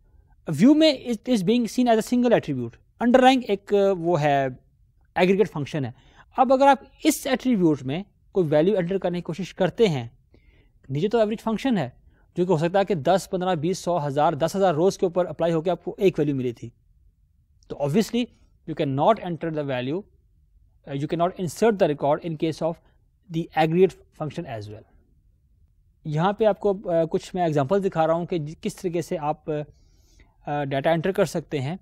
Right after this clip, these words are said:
through the view। अब ये एक, uh, डेफिनेशन जो पहले दे चुके हैं, वही डेफिनेशन दोबारा आ गई है कि create view S T view one as, यही सिलेक्ट, uh, अब देखिए इसमें I have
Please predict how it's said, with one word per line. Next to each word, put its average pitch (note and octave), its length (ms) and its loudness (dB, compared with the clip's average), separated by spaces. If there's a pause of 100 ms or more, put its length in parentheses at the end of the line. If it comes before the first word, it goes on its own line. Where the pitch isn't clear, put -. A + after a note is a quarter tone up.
(560)
through E3 240 -6 (220)
the B2 180 -4
view। A#2 140 -4 (640)
अब G#3 180 0
ये A#3 160 4
एक, A3+ 160 0
uh, A3 520 0
डेफिनेशन F#3+ 380 -4
जो G3+ 80 0
पहले F#3+ 240 0
दे E3+ 200 -2
चुके G3 220 -4
हैं, F#3+ 80 2
वही E3 160 0
डेफिनेशन F3+ 380 -4
दोबारा E3 240 2
आ E3 40 2
गई E3 120 -2
है F#3 80 -2
कि F3+ 120 -4
create F3 320 -2
view G3+ 200 -2 (400)
S D#3+ 120 -6
T G3 160 -2
view D#3+ 160 2
one F#3 140 0
as, E3+ 360 -2 (720)
यही F3+ 160 4
सिलेक्ट, - 420 -4
uh, F3+ 300 2 (280)
अब F#3+ 100 -4
देखिए B3 240 -2
इसमें B3+ 400 -2
I G#3+ 160 2
have G#3+ 220 4